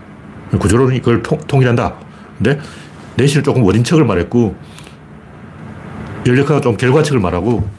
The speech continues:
원인과 결과가 있다면 그 사이를 연결하는 경로를 제시하는 게 구조론이다. 이렇게 보면 됩니다. 큰 틀에서 그렇다는 얘기고. 네. 소장군님, 랜디로저님, 인절미 집사님, 김태일님 반갑습니다.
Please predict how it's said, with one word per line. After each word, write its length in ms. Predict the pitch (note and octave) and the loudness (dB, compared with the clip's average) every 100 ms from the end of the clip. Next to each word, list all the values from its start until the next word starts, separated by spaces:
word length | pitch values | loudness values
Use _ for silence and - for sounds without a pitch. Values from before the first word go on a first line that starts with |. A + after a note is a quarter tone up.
| - | -6
원인과 300 | G#2 A#2+ A#2 | -2 0 0
결과가 220 | A#2+ A#2+ | 2 2
있다면 180 | G#2 A#2+ | 2 0
그 120 | G#2+ | 0
사이를 300 | G#2+ D#3 C3 | 2 2 4
연결하는 540 | B2 D3 B2+ B2 A#2+ F#2 | 4 4 4 2 0 -2
경로를 500 | C3 D3+ D#3+ C#3+ A#2+ | 0 2 4 4 2
제시하는 420 | G#2 B2 A2 A2+ | 2 2 0 0
게 180 | B2 B2 - - F2 E2+ | -2 -4 -8 -8 -6 -2
구조론이다. 560 | F#2+ A2 A#2 F2 - - - - - - | 0 2 2 0 -6 -16 -16 -12 -12 -6
이렇게 240 | F#2+ F#2+ | -4 0
보면 160 | G2+ G2+ | 0 0
됩니다. 320 | D#2+ F2+ F#2+ - - - - | 0 -2 -2 -8 -14 -16 -4
큰 180 | - D3+ | 2 2
틀에서 220 | D3 D3 | 2 2
그렇다는 300 | G2 - A#2+ | -2 0 0
얘기고. 360 | A2 D#2+ G2+ A#2 - - C#4 - - - - - - - - - - - - - | 0 0 -2 -4 -4 -6 -6 -10 -18 -20 -20 -20 -16 -16 -16 -18 -18 -16 -4 0
네. 80 | F2+ - - - - - | 0 -2 -16 -18 -18 -10
소장군님, 600 | - C3 B2+ B2+ D3 - | -2 2 2 4 4 2
랜디로저님, 680 | A2 A2+ A#2 B2+ B2+ D3 D3 | 2 2 4 2 4 2 2
인절미 320 | F#2+ G#2+ A#2+ A2+ | 0 2 2 0
집사님, 400 | A2+ B2+ D3 D3+ | -2 0 0 0
김태일님 600 | G#2+ G2+ A#2 A#2+ D#3 D3+ | -2 0 2 2 2 0
반갑습니다. 480 | F2 F2 G2+ F#2 | -4 -2 -4 -6